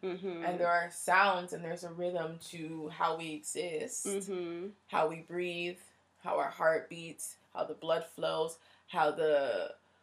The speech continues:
Speaker 2: how the nerves tick. You know what I mean? How everything
Speaker 1: Right.
Speaker 2: is flowing and
Speaker 1: Right.
Speaker 2: connected within you. It's, like, on beat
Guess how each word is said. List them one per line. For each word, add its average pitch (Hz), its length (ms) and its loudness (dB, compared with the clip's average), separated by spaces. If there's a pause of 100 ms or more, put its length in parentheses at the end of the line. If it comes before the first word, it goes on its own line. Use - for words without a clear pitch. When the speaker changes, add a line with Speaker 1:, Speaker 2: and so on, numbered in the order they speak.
(240)
Speaker 2:
how 175 140 2
the 156 120 -2
nerves 160 380 0
tick. - 420 -2 (300)
You 202 80 -2
know 226 80 6
what 240 100 8
I 220 160 8
mean? 202 240 2
How 233 280 6 (140)
everything 202 1120 0 (240)
Speaker 1:
Right. 180 340 2
Speaker 2:
is 190 160 -6
flowing 175 500 4
and 170 260 -4
Speaker 1:
Right. 180 120 0
Speaker 2:
connected 180 360 -2
within 156 460 -8
you. 170 440 -8 (580)
It's, 165 200 -10
like, 156 320 -2
on 165 380 -4
beat 156 440 -10